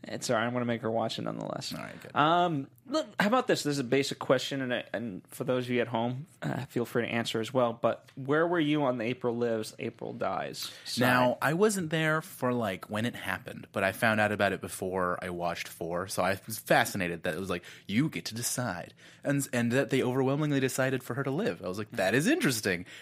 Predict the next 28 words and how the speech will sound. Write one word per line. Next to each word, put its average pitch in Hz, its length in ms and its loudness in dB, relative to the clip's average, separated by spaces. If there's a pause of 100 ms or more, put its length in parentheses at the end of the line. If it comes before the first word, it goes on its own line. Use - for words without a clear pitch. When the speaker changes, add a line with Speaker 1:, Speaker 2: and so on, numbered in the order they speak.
(120)
Speaker 2:
because 135 220 2
she's 170 220 4
such 170 200 2
an 160 80 4
interesting 139 400 2
character, 131 560 2 (300)
and 131 160 0
<laughs> - 0 -
she - 300 2 (440)
seems 165 300 0
to 151 80 -2
care 135 280 0
so 123 260 2
little 110 500 0 (100)
that 123 140 2
it 117 120 0
seems 135 240 2
so 139 120 0
funny 117 360 -2
that 98 260 0 (120)
everyone 107 280 -2
cares 95 280 -6
so 90 200 -6
much 92 200 -6
for - 140 -10
her, - 280 -12 (240)
Speaker 1:
Mm-hmm. 117 200 -8
Speaker 2:
um, 98 500 2